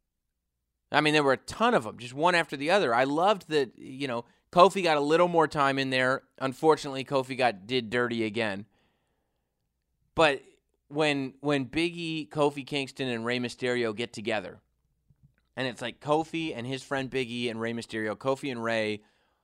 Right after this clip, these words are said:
the two people most recently that tried to conquer the Beast and just weren't able to get the job done. Well, now they're together.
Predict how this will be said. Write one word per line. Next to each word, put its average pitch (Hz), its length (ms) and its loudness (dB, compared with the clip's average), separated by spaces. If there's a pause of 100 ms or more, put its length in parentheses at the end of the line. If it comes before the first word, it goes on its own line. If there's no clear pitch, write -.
(300)
the 127 100 -4
two 170 260 -4
people 156 340 -4
most 127 340 0
recently 123 440 -6
that 107 200 -8
tried 120 260 2
to 117 80 -6
conquer 110 360 -6
the 104 100 -8
Beast 110 360 -10
and 107 100 -12
just 117 200 -8
weren't 120 360 -4
able 123 260 -2
to 113 80 -6
get 117 140 -4
the 110 80 -10
job 110 320 0
done. 110 200 0
Well, 110 120 -4
now 127 240 2
they're 131 160 0
together. 104 540 -4